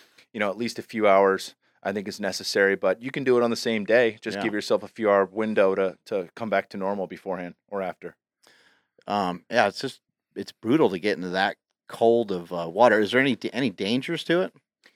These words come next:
Speaker 1: Yeah, don't hold your breath <laughs> underwater for an extremely long time without a spotter,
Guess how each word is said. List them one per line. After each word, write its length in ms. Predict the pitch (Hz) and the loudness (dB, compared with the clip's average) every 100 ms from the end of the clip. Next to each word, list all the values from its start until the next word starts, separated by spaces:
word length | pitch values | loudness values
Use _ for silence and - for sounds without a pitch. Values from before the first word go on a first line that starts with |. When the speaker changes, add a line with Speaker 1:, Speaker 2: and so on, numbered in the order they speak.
| _ _ _ _ _ _ | _ _ _ _ _ _
Speaker 1:
Yeah, 300 | 175 214 123 | 6 8 8
don't 280 | 113 147 180 | 8 8 10
hold 140 | 175 160 | 8 6
your 80 | 127 | 6
breath 300 | 139 135 - | 6 8 6
<laughs> 0 | |
underwater 520 | 135 123 131 123 123 | 4 6 6 8 4
for 220 | - 127 | 4 4
an 60 | 117 | 4
extremely 380 | - 131 117 | 0 -2 2
long 180 | 117 110 | 2 2
time 220 | 107 117 | 2 2
without 220 | 107 110 92 | 6 6 6
a 40 | |
spotter, 460 | - - 95 85 | 4 4 4 2